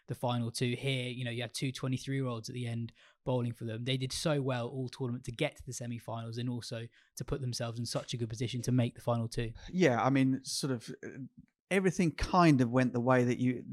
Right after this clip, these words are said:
Speaker 2: that, that South Africa would have wanted, i e they had the chance to bat first, put runs on the board. They weren't chasing.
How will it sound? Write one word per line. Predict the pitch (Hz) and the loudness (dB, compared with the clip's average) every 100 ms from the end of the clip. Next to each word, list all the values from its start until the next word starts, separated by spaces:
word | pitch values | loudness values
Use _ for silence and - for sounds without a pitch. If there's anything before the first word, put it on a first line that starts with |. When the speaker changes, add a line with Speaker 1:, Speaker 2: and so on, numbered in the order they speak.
| 82 | -4
Speaker 2:
that, | 139 120 | -2 -2
that | 123 | -4
South | - 139 | 2 4
Africa | 131 123 117 127 | 4 2 -4 -2
would | 120 | 0
have | 120 | 2
wanted, | 127 127 - 110 - | 4 4 4 -2 2
i | 127 | 2
e | 120 120 117 - - | 4 2 0 -4 -6
they | |
had | 120 131 110 | -2 -2 -2
the | |
chance | - 120 - | 0 0 0
to | 110 | 0
bat | 117 - | 0 0
first, | 117 107 - | -2 -2 -4
put | - 113 | -8 -4
runs | 117 107 | -4 -2
on | 110 | -6
the | 104 | -4
board. | 110 101 | -4 -4
They | 110 | -4
weren't | 110 123 110 | -2 0 -2
chasing. | - 101 90 - | -4 -4 -4 -8